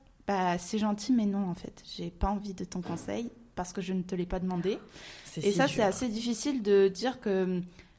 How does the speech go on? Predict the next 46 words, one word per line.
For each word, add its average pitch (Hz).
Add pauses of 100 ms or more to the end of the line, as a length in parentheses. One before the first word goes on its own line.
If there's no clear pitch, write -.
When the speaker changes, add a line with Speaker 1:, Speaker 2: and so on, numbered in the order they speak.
Speaker 1:
les 208
gens, 240
ils 294
te -
conseillent 220
à 185
tout 196
va 220
alors 233
que - (180)
t'as 190
pas 269
demandé 233
de -
<laughs> -
conseil, 269
quoi. - (460)
Euh, 180 (300)
et 202
ça, 262
c'est 240
quelque 214
chose, 220
moi, 202
par 185
exemple, 190
que 175
je, 170
j'apprécie 175
là, 175
non-, 170 (160)
notamment 180
avec 170
mes 170
parents, 190
c'est 190
que, -
euh, 175 (760)
admettons, 190
je -
traverse, 175
voilà, 165
un 175
truc 180
difficile, 185 (640)
euh, 170